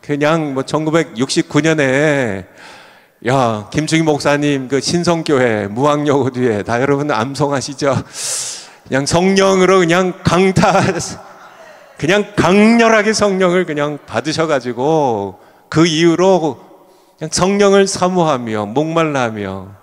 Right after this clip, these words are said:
정광훈 목사님의 옛날 모습을 여러분에게서 보는 것 같아요. 차이는 그거 하-, 딱 하나입니다.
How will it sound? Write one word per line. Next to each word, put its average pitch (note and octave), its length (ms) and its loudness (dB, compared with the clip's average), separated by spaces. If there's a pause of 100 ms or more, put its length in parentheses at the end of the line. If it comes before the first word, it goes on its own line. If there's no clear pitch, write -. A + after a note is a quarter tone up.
(240)
정광훈 F3+ 360 0
목사님의 D3+ 600 -2
옛날 D#3+ 260 0
모습을 D#3 640 0 (360)
여러분에게서 D#3 600 2
보는 C#3+ 300 -2
것 C#3+ 80 0
같아요. A#2+ 480 -6 (1600)
차이는 A#3+ 360 2
그거 G#3+ 220 2
하-, A3 140 -2
딱 G#3 280 -2
하나입니다. G2+ 720 -2